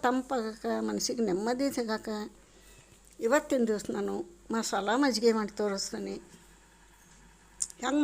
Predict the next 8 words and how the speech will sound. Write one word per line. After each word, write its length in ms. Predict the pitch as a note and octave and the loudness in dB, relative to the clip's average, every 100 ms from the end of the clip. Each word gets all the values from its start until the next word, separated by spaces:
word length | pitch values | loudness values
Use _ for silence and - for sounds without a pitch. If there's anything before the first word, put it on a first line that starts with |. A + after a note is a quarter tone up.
| B3+ | 4
ಮಾಡೋದು 260 | A3+ G#3+ G#3+ | 4 0 -2
ಅಂತ 160 | F#3 | -2
ನೋಡೋಣ 280 | A3+ G#3+ G#3+ G#3 | -2 0 0 0
ಬರ್ರಿ. 260 | G3+ B3+ F#4 - - - - - - - - - _ - - - - - - - - - - - - - - - | 2 2 2 0 -18 -20 -20 -20 -20 -20 -20 -20 _ -20 -20 -20 -20 -20 -20 -20 -20 -20 -20 -20 -20 -20 -10 -4
ನೋಡ್ರಿ, 260 | A3+ A#3+ | -2 0
ಒಂದು 240 | D4+ B3 - | 2 2 0
ಕುಟ್ಟಕಲ್ಲು 440 | A3+ A#3 A3+ B3 A#3+ | -2 -2 -2 -2 2
ತೊಗೊಂಡೇನಿ, 340 | B3 B3+ C4+ | 2 4 2